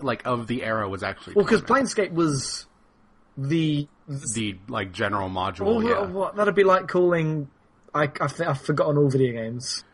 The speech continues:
Speaker 1: It would be like calling Baldur's Gate
Speaker 2: <laughs> It would be
Speaker 1: Dungeons and
Speaker 2: like calling
Speaker 1: Dragons.
Speaker 2: KOTOR Star Wars.
Speaker 1: I played that Star Wars game.
Speaker 2: <laughs> Well, you call it
Speaker 1: Which one? The Star Wars game? Star Wars
Speaker 2: <laughs>
Speaker 1: two?
Speaker 2: I played Star Wars two.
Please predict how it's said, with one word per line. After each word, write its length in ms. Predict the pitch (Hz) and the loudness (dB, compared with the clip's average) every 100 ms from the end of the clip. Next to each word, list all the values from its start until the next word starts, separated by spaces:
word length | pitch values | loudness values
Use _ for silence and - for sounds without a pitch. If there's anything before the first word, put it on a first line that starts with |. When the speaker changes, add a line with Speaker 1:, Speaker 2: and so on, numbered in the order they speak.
| - | -8
Speaker 1:
It 40 | |
would 120 | 113 | -4
be 100 | 107 | 0
like 160 | 117 110 | 0 -2
calling 380 | - 117 110 98 | -4 -4 -4 -4
Baldur's 360 | 104 107 104 | -4 -2 -4
Gate 200 | - 101 | -4 0
Speaker 2:
<laughs> 140 | - - | 2 4
It 0 | |
would 60 | |
be 0 | |
Speaker 1:
Dungeons 220 | 262 415 - | 6 6 6
and 60 | |
Speaker 2:
like 280 | 294 - 185 | 4 2 0
calling 240 | 214 202 190 | 2 2 2
Speaker 1:
Dragons. 320 | - 185 180 | 0 2 2
Speaker 2:
KOTOR 200 | 165 151 | 0 -2
Star 400 | - - 151 147 | -4 -4 0 0
Wars. 500 | 131 127 135 131 - _ - - - - - - _ _ _ | -2 -4 -6 -6 -14 _ -20 -20 -18 -18 -20 -20 _ _ _
Speaker 1:
I 160 | - 113 | -6 -2
played 260 | - 262 - | 4 4 4
that 120 | 277 | 2
Star 240 | - 120 | 2 0
Wars 220 | 147 90 - | 0 -4 -6
game. 300 | 90 87 - | -10 -10 -16
Speaker 2:
<laughs> 100 | _ | _
Well, 120 | 208 | 4
you 140 | 233 233 | 4 2
call 280 | - 240 175 | 4 4 2
it 40 | _ - - | _ -20 -8
Speaker 1:
Which 240 | 120 131 - | -2 -2 0
one? 380 | 139 131 92 92 _ - | 2 2 0 -8 _ -4
The 80 | 131 | -2
Star 320 | - 110 110 | 0 2 2
Wars 220 | 113 123 | 2 -2
game? 240 | 131 131 143 | 0 -2 -2
Star 260 | - 123 | 0 2
Wars 220 | 123 113 240 | 2 2 2
Speaker 2:
<laughs> 40 | |
Speaker 1:
two? 340 | - 123 135 156 - - - - | 2 2 -2 -2 -4 -4 -14 -8
Speaker 2:
I 160 | 170 214 | 0 0
played 300 | - 175 170 | 2 0 0
Star 300 | - 175 156 | 2 6 6
Wars 380 | 156 156 147 - | 6 2 0 -2
two. 400 | 170 147 120 120 | -2 -2 -6 -10